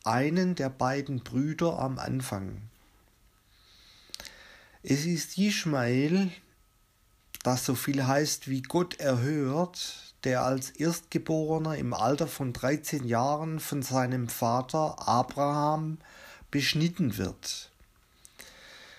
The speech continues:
Dieses Bundeszeichen verbindet ihn dauerhaft mit Gott.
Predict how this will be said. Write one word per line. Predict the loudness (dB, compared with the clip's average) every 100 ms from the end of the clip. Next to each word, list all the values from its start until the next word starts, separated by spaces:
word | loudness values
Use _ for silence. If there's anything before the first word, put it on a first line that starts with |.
| -20 -20 -20 _ 2
Dieses | 4 4 2 -2 2
Bundeszeichen | 4 4 4 2 0 0 2 0 -2 -6
verbindet | -2 -2 2 2 2 -2 -4
ihn | -2 0 2
dauerhaft | 4 4 2 0 -2 -4 -2
mit | -2 -2
Gott. | 0 0 0 -8 -8